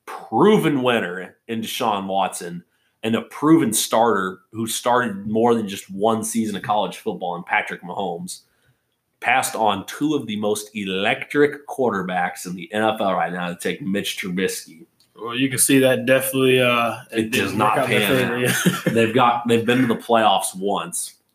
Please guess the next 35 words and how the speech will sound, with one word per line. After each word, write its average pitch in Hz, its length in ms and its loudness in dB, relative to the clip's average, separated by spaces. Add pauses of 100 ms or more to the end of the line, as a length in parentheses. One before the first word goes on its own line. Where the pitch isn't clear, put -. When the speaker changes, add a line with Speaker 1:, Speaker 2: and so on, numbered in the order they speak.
(140)
Speaker 1:
and 95 160 -16
they 82 120 -12
lost 98 640 -2
to 110 220 0
Nick 104 220 -8
Foles 104 400 4
of 92 60 -14
all 87 180 -2
people. 98 480 -8 (560)
So 98 520 -4 (500)
Speaker 2:
I 160 80 2
don't 185 180 4
even 151 100 2
think 147 220 4
Nick 147 180 4
Foles 139 340 2
going 135 220 2
to 135 60 -2
the 131 80 -2
Bears. 135 400 2
I 131 60 -4
mean, 131 280 -4 (520)
yeah, 143 220 4
he'll, 151 360 6
he'll 156 180 4
help 139 180 4
him 135 80 -2
out 127 100 4
a 123 40 0
little 127 220 2
bit, 127 220 -2
but 113 100 -6
I 135 120 4
don't 143 260 2
think 135 420 -4